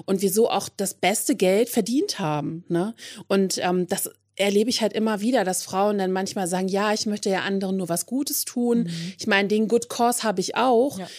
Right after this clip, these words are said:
Speaker 1: Ich mache auch, äh, gute Aktionen for Charity zu Weihnachten oder so, habe ich letztes Jahr auch gemacht. Aber ich muss doch auch auf mich achten. Was nützt es denn, wenn ich dann meine Miete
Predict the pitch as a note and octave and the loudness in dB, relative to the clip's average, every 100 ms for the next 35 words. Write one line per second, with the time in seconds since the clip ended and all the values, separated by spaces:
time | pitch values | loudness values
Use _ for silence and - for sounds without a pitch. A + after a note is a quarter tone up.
0 | - - G#3 - G#3 B3 - F#3+ F#3+ F#3 | -10 0 0 2 0 0 0 4 4 2
1 | G3 C4 G#3 F#3 F#3 F#3+ F#3 - - F#3+ | -2 -2 2 2 2 2 0 -2 -6 -8
2 | - - A#3 A3+ A3+ A3 A3 A3 A#3 G#3 | -4 2 4 4 2 0 4 4 4 -2
3 | - F#3+ G#3 D#4 C#4+ A3 F#3 G3+ G3+ G3+ | -4 2 6 6 4 0 2 2 4 2
4 | G3+ G3+ G3+ G#3 G#3 - C4 C4+ G3 B3 | 0 -2 -2 -2 0 0 0 2 2 -2
5 | - - - - G3+ F#3+ F#3 G3 G3 G3 | -8 -16 -14 -2 2 2 2 0 -2 -4
6 | E3+ F3 E3+ B3+ - - F3+ - F3 F3+ | -6 -6 0 0 0 -2 -4 -4 -4 -2
7 | A3+ D#4 - - - F#3 A#3 G#3 F#3+ A3 | 0 -2 -2 -6 0 0 2 0 -2 -2
8 | A3 G3+ G3 F#3+ F#3+ A#3+ E4+ G#3 | -2 0 2 2 2 2 2 0